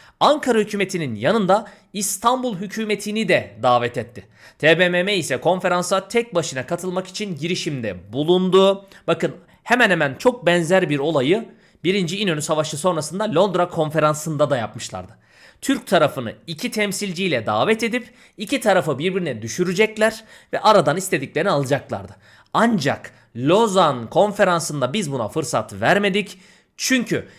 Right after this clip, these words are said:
İstanbul hükümetine burada son verdik ve İstanbul hükümetinin oraya gitmesine izin vermedik. Nasıl son verebiliriz?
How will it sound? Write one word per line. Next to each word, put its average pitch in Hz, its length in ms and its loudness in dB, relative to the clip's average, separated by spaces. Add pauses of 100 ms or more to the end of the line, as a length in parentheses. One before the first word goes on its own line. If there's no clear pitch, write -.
(140)
İstanbul 240 680 0
hükümetine 190 580 -2
burada 160 300 2
son 175 480 -4
verdik 214 560 2 (300)
ve 196 100 -2
İstanbul 202 500 0
hükümetinin 190 360 -4
oraya 170 200 2
gitmesine 147 500 0
izin 151 280 2
vermedik. 113 500 0 (200)
Nasıl 247 260 2
son 190 240 2
verebiliriz? 160 640 -2